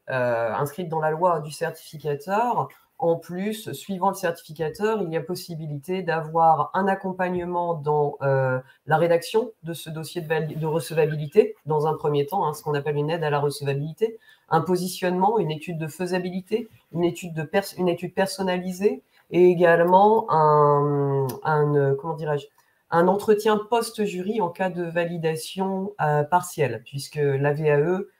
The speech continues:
euh, depuis, euh, deux mille dix-sept, euh, a réaffirmé, euh,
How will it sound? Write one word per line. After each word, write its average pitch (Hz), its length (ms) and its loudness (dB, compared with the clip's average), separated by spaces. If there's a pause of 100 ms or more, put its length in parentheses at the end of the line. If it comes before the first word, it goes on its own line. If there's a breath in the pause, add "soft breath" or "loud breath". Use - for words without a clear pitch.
(220 soft breath)
euh, 131 240 2
depuis, 147 560 -4
euh, 131 160 2
deux 131 160 -2
mille 147 220 -2
dix-sept, 170 520 -4
euh, 123 80 -4 (400 soft breath)
a 131 760 4
réaffirmé, 175 800 0 (640)
euh, 117 500 0